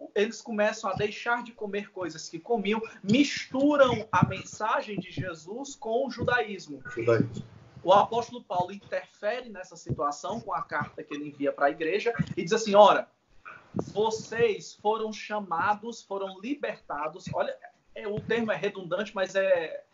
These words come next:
Speaker 1: pra dar ênfase, "foram libertados para a liberdade.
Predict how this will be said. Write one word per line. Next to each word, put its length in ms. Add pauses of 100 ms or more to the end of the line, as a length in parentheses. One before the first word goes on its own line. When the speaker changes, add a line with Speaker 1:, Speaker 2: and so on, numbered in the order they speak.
(180)
Speaker 1:
pra 100
dar 260
ênfase, 280 (240)
"foram 320
libertados 840
para 200
a 40
liberdade. 680